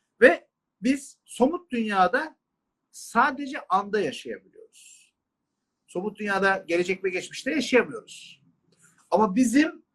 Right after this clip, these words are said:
soyut dünyamız da var. Yani daldığımızda, işte böyle düşündüğümüzde veya ben size işte yedi yaşında ne yaptınız diye sorduğumda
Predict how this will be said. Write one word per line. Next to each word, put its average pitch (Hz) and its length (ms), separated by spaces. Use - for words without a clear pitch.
soyut 320 500
dünyamız 254 560
da 165 140
var. - 340
Yani 170 340
daldığımızda, 156 920
işte 175 200
böyle 175 360
düşündüğümüzde 147 920
veya 151 220
ben 165 160
size 151 360
işte 156 220
yedi 151 220
yaşında 156 360
ne 156 80
yaptınız 143 440
diye 143 120
sorduğumda 139 680